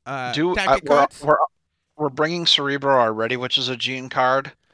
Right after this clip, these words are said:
Speaker 1: Uh-huh.
Speaker 2: Do we also bring Mental Domination?
Speaker 1: I think we only bring the one, just for slot reasons.
Speaker 2: I'm, I'm in agreement with you on that, but I wanted to put it out there.
Speaker 1: I, I appreciate it, 'cause I do love me some Mental Domination. I think it's an underrated card.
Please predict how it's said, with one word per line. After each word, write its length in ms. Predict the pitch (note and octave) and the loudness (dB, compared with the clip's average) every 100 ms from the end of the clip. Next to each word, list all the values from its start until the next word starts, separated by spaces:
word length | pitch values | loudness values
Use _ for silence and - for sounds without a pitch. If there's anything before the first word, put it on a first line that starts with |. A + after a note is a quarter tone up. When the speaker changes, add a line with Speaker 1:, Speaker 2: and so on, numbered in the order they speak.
| _ _ | _ _
Speaker 1:
Uh-huh. 300 | D#3+ F3+ D3+ | -10 -8 -8
Speaker 2:
Do 160 | D3 C3+ | -4 -2
we 100 | B2+ | 0
also 260 | A#2 - A#2+ | 0 -2 -6
bring 260 | C3+ B2+ | -8 -6
Mental 240 | A#2+ G#2+ G2+ | -6 -6 -4
Domination? 600 | G2+ F#2+ F2 D2+ - G#3 | -4 -4 -8 -10 -4 -2
Speaker 1:
I 100 | A3 | -2
think 260 | F4+ A#4+ | -6 -8
we 160 | A4 G#4 | -6 -6
only 160 | G4+ E4+ | -6 -4
bring 300 | D#4 C4+ G#3+ | -4 -6 -6
the 100 | F#3+ | -6
one, 720 | D3 A#2+ A2+ C3+ A#2+ F2 G2+ _ | -6 -10 -8 -4 -6 -8 _ _
just 380 | F3 E3 - | -6 -6 -8
for 120 | - F3 | -6 -6
slot 520 | - C3 B2+ C3 F#2 | -6 -8 -4 -4 -4
reasons. 640 | A2+ A#2+ A2 D#2 _ - _ _ _ _ _ _ | -12 -14 -16 -20 _ -20 _ _ _ _ _ _
Speaker 2:
I'm, 160 | C3 B2 _ _ | -4 -4 _ _
I'm 220 | A2+ G#2 | -10 -8
in 80 | G#2 | -12
agreement 400 | G2+ A2 A#2 D3+ | -10 -8 -6 -6
with 160 | C#3+ D#3+ | -6 0
you 80 | |
on 80 | D#3 | 2
that, 240 | D#3+ G3+ D3 | 4 2 0
but 100 | G#2+ | -8
I 100 | F#2+ | -8
wanted 280 | G2+ G2+ | -8 -8
to 60 | G#2 | -10
put 120 | - | -10
it 60 | B2+ | -6
out 220 | G2 F2+ | -6 -6
there. 100 | - | -2
Speaker 1:
I, 200 | G#3 B3+ G#3+ | 4 4 4
I 100 | A3+ | 2
appreciate 520 | B3 - C4 - E3+ C#3+ | 2 -2 -6 0 -2 -2
it, 100 | - | -8
'cause 140 | E3 | -10
I 80 | D#3+ | -10
do 240 | F3+ A3+ | -8 -10
love 240 | G#3 G3+ G3+ | -4 -4 -4
me 160 | G3 | -10
some 160 | G3+ F3 | -12 -10
Mental 260 | F3+ F#3+ F#3+ | -10 -10 -10
Domination. 560 | D#3+ E3 D#3 C3 - | -8 -8 -10 -12 -14
I 80 | - | -18
think 180 | C#3+ D#3 | -14 -12
it's 160 | D#3 E3 | -8 -6
an 120 | C#3 | -6
underrated 640 | - D3+ D#3 D3 C#3 C#3+ - | -6 -8 -6 -4 -2 -2 -2
card. 360 | C#3 C#2+ - | -4 -6 -10